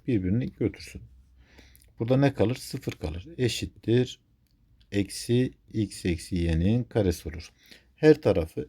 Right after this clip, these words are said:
eksiye böldüğüm zaman sıfır eşittir x eksi y'nin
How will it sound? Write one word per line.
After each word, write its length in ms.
eksiye 340
böldüğüm 320
zaman 220
sıfır 400
eşittir 720
x 260
eksi 300
y'nin 560